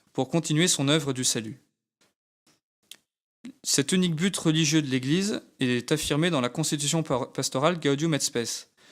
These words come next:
La mission propre que le Christ a confiée à son Église n'est ni d'ordre politique, ni d'ordre économique ou social. Le but qu'il lui a assigné est d'ordre religieux.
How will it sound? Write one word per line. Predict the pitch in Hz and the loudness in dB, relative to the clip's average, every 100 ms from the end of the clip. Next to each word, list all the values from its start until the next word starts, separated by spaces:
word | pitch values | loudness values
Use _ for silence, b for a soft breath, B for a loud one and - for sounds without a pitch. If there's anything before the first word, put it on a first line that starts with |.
| b b b - | b b b -4
La | 117 | 0
mission | 160 - 156 | 2 0 0
propre | - 170 147 | 0 0 0
que | - | -4
le | 131 131 | -2 -2
Christ | - 165 - | -2 -2 0
a | 120 | -2
confiée | 156 151 156 | -2 0 0
à | 123 | 2
son | - 123 | 0 -2
Église | 117 135 180 175 214 | -2 0 -2 -2 -4
n'est | 131 123 | -2 2
ni | 165 | 2
d'ordre | 165 165 147 139 | 2 0 2 -2
politique, | 139 123 - 117 107 - - | -2 -4 -4 -8 -10 -8 -4
ni | 165 | 0
d'ordre | 175 165 151 | 2 2 0
économique | 147 143 143 139 | 0 0 0 -2
ou | 135 | -4
social. | - 110 123 139 165 160 b b b - | -4 -2 0 0 -2 -10 b b b -2
Le | 123 | -2
but | 143 185 | 0 -2
qu'il | - 139 | -2 0
lui | 131 | 2
a | 120 | 4
assigné | 143 147 139 131 160 165 | 2 0 0 0 0 0
est | 123 | -2
d'ordre | 131 147 123 | -2 -2 -4
religieux. | 120 147 135 120 107 | -4 -2 -2 -2 -6